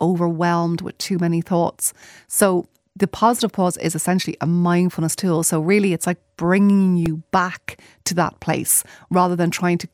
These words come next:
get it in the moment. Like, it's something that you have to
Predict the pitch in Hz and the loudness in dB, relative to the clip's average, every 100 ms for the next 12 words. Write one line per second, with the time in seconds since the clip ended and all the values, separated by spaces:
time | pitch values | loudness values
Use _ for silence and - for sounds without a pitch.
0 | - 190 170 143 - 175 160 165 170 170 | -2 0 0 -2 -4 -2 0 2 2 0
1 | - - - 151 - 160 - 180 185 170 | -4 -10 -4 -4 -2 -4 -2 0 0 -2
2 | 170 160 165 170 - - 170 165 | -4 -4 -2 -2 -4 -4 -4 -4